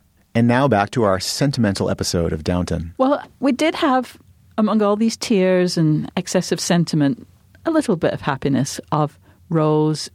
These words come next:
Speaker 2: and Atticus proposing in a very sweet way and seeming to really be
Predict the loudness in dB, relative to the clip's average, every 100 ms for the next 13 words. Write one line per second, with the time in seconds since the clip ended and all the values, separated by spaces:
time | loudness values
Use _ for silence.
0 | _ -4 -2 -2 -4 -8 -8 -2 0 0
1 | -2 -6 -10 -20 -20 -20 -20 -20 _ _
2 | -2 0 0 -2 -4 -2 -2 0 -2 -2
3 | -2 -2 -2 -4 -4 -2 0 2 2 2
4 | 0 0 0 2 0 0 0 0 0 0
5 | -2 -2 -4